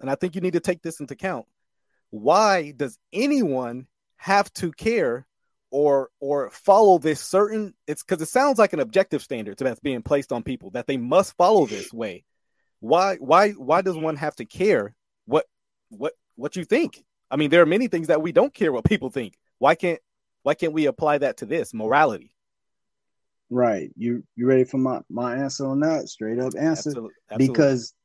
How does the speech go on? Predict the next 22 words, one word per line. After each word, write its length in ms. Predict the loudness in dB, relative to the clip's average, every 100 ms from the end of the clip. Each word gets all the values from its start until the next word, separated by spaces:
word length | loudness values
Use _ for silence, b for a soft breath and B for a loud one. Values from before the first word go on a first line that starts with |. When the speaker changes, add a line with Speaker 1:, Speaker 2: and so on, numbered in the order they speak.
| _
Speaker 2:
number 240 | 0 0 2
one, 340 | 2 4 2
and 160 | 0 -6
it's 100 | -6
gonna 140 | -8
<laughs> 0 |
sound 460 | -2 0 2 0 0
funny 280 | -6 -4 -8
when 180 | -8
I 80 | -10
say 260 | -12 -10 -6
this, 340 | -4 -6 -8 _ _
Speaker 1:
Mm-hmm. 260 | -18 -16 -6
Speaker 2:
because 400 | -6 -4 -8 -8
you 200 | -8 -6
live 280 | -4 -4 -6
here, 240 | -14 -16 -18 _ _ _ -4
because 360 | 0 0 0
you 120 | -2
live 260 | -2 -2 -4
on 200 | -8 -10 -8
earth, 320 | -6 -6